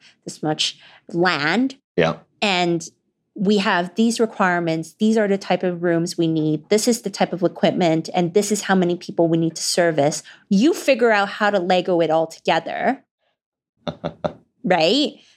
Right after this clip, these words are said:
Speaker 1: And come back to us with, like, probably the cheapest, easiest to construct solution that you can find.
Speaker 2: Mm-hmm.
Speaker 1: But, like, that's what they give you.
Speaker 2: Okay.
Speaker 1: There's a lot that goes into the planning and the layout.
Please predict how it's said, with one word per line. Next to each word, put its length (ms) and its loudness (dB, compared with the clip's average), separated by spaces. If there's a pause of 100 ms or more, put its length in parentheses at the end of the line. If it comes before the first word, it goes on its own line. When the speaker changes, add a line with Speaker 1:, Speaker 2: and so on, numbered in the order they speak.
(560)
Speaker 1:
And 160 2
come 200 0
back 240 -2
to 240 -8
us 640 0
with, 340 -2
like, 400 0 (120)
probably 480 0
the 100 2
cheapest, 680 -2
easiest 580 0
to 80 -18
construct 480 -2
solution 520 0
that 160 0
you 80 0
can 160 -2
find. 600 -2 (320)
Speaker 2:
Mm-hmm. 300 4 (100)
Speaker 1:
But, 120 2
like, 380 0
that's 280 0
what 160 0
they 100 2
give 320 -2
you. 420 -12 (340)
Speaker 2:
Okay. 380 2 (480)
Speaker 1:
There's 240 2
a 80 2
lot 460 0
that 120 -4
goes 220 0
into 460 -2
the 100 -4
planning 640 0
and 140 -4
the 40 -2
layout. 680 0